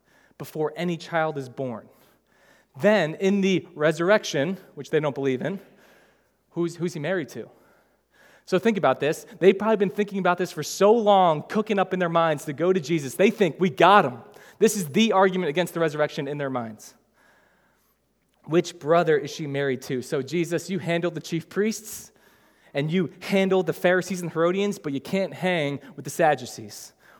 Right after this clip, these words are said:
What say you, Jesus? And here's where things get very interesting. Um, we have seen all throughout the Gospel of Mark, when he gets confronted, his responses vary based on the situation.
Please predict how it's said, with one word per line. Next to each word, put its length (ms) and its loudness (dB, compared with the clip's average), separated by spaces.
What 240 -2
say 220 -2
you, 540 -6
Jesus? 520 -18
And 100 -18
here's 240 -4
where 80 -6
things 280 -8
get 200 -4
very 240 -4
interesting. 580 -14
Um, 320 -6
we 140 -4
have 120 -2
seen 280 -6
all 260 -2
throughout 220 -4
the 60 -10
Gospel 320 -6
of 40 -10
Mark, 300 -6
when 80 -10
he 100 -8
gets 180 -8
confronted, 600 -8
his 200 -2
responses 960 -4
vary 580 -2
based 280 0
on 60 -2
the 60 -6
situation. 520 -8